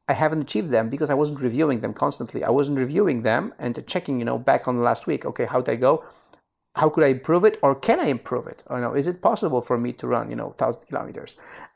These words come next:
I mean, I haven't done that, and, and, and, and it's wrong. <laughs>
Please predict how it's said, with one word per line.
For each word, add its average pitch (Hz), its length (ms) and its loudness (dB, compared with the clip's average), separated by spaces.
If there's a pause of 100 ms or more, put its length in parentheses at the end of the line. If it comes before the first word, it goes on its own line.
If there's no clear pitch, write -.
(140)
I 147 60 0
mean, 143 180 0 (300)
I 139 80 2
haven't 165 240 2
done 160 200 2
that, - 220 -2
and, 135 320 -2
and, 131 260 -2
and, 131 540 -6
and 139 120 -4
it's 139 120 -6
wrong. 151 280 0 (160)
<laughs> 147 240 -2